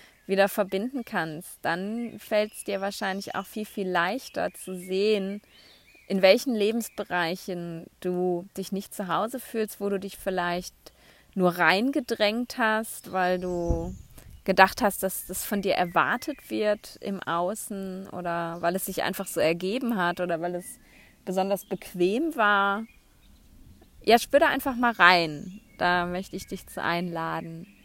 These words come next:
Und jetzt habe ich grad Hummeln im Po und möchte ganz unbedingt weiterlaufen. Und darum ist das eine ganz, ganz kurze Folge heute im Gegensatz zu sonst. Und ich hoffe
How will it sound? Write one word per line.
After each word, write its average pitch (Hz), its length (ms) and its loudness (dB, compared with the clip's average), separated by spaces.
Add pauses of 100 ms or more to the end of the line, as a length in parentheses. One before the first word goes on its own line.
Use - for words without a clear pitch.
(340)
Und 190 160 -2
jetzt - 480 -4 (1120)
habe 220 120 0
ich - 60 -16
grad 208 220 0
Hummeln 254 280 -2
im 226 220 -6 (180)
Po 294 380 2 (140)
und 233 240 2
möchte 196 580 0
ganz 196 260 -2
unbedingt 208 460 -4
weiterlaufen. 233 840 2
Und 220 140 -2
darum 196 240 2
ist 196 120 -10
das 185 100 -8
eine 180 160 -4
ganz, 196 180 -4
ganz 208 220 -4
kurze - 400 -4
Folge 214 420 2
heute 220 280 -2
im 208 100 -4
Gegensatz 190 540 -4
zu 175 120 -8
sonst. - 520 0 (540)
Und 214 480 8
ich - 140 -4
hoffe 208 600 4